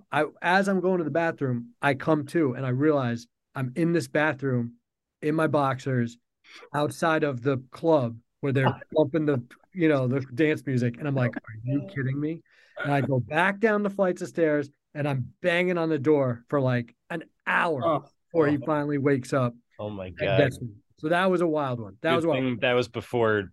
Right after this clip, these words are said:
Speaker 2: cell phones, or else he might have ended up on the internet.
Speaker 3: You
Speaker 1: Keep
Speaker 3: could have
Speaker 1: in mind,
Speaker 3: fallen
Speaker 1: yeah,
Speaker 3: overboard.
Speaker 1: yeah.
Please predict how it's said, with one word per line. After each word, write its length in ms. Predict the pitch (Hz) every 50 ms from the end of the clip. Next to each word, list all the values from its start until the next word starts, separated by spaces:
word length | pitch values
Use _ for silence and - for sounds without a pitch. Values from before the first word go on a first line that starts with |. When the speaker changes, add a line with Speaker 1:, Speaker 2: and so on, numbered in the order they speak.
| _ _
Speaker 2:
cell 320 | - - - - 107 110 -
phones, 360 | - - 95 92 90 90 87
or 100 | 87 87
else 220 | 87 87 82 -
he 100 | - 104 101
might 160 | 98 95 87
have 100 | 85 82 80 - -
ended 240 | 110 107 98 104 104
up 140 | 101 98
on 140 | 107 98 95
the 120 | 95 92 95
internet. 420 | 98 98 95 92 90 90 - - - _ _ _ _ _ _ - - -
Speaker 3:
You 80 | - 156
Speaker 1:
Keep 100 | 185 185
Speaker 3:
could 100 | 214 180
have 80 | 175 180
Speaker 1:
in 40 | 175
mind, 100 | 165 165
Speaker 3:
fallen 240 | 165 151 156 196 180
Speaker 1:
yeah, 60 | 175
Speaker 3:
overboard. 360 | 151 143 139 135 131 139 135
Speaker 1:
yeah. 140 | 170 160 131